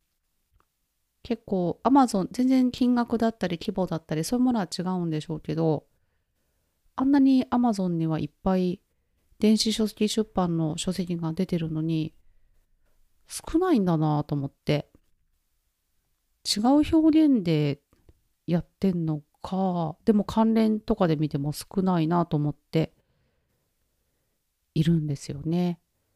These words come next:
あまりニーズがないのかなとかもちょっと薄々感じますよね。なので、ちょっとずらしというか、いろいろな方向性を考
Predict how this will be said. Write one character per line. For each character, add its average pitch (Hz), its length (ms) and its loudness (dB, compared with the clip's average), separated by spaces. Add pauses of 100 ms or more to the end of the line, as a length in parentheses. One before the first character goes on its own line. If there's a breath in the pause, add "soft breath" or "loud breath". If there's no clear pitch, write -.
(1120)
あ 160 100 -8
ま 190 140 -2
り 240 120 0
ニ 262 220 4
ー 226 40 2
ズ 190 100 -6
が 170 120 0
な 180 180 -2
い 190 80 0
の 170 80 -2
か 156 160 -4
な 143 320 -4 (960)
と - 100 -4
か 226 120 2
も 170 160 0
ち - 140 -8
ょ - 20 -6
っ - 20 -20
と - 180 0
薄 202 320 -2
々 208 140 0
感 202 260 -2
じ 196 120 2
ま 202 120 2
す - 160 -4
よ 156 140 -2
ね。 160 240 0 (760)
な 208 100 2
の 190 140 2
で、 165 280 -2 (600)
ち - 100 -6
ょ - 20 -4
っ - 120 -10
と 175 140 0
ず - 160 2
ら 202 140 6
し - 180 0
と 202 160 0
い 160 140 0
う 151 100 -4
か、 170 320 -2
い 180 80 -2
ろ 190 180 0
い 190 40 0
ろ 185 140 0
な 180 280 -2 (800)
方 214 240 4
向 196 260 0
性 185 240 0
を 180 100 -2
考 185 200 -4